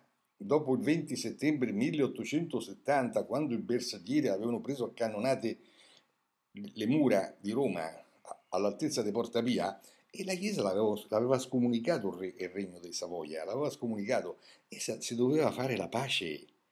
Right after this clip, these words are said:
si doveva fare la pace perché c'era la moltitudine dei cattolici che, che anziché seguire gli ordini del re, eh, seguiva gli ordini de-, del Papa.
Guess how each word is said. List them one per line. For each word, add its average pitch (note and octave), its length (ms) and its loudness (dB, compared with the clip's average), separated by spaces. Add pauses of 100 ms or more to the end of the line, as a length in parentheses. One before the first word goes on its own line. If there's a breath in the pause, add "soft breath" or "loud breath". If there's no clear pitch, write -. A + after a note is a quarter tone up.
(260 soft breath)
si - 160 -8
doveva F3+ 200 4
fare D#3 220 6
la F#2 140 2
pace C3 320 2
perché F#2+ 180 -6
c'era A#2 240 0
la G#2+ 80 4
moltitudine A2+ 560 2
dei G2+ 140 2
cattolici A2 540 -2
che, E2+ 140 -18 (400 soft breath)
che G2+ 120 -6
anziché G#2 320 -2
seguire A2 580 2 (300 loud breath)
gli A#2 120 2
ordini G#2+ 360 6
del D3+ 120 4
re, C#3 360 2
eh, - 180 -8
seguiva A2 460 -2
gli F#2+ 100 -4
ordini G#2 420 0 (380 soft breath)
de-, F2+ 160 -4
del F2 160 -4
Papa. - 500 -6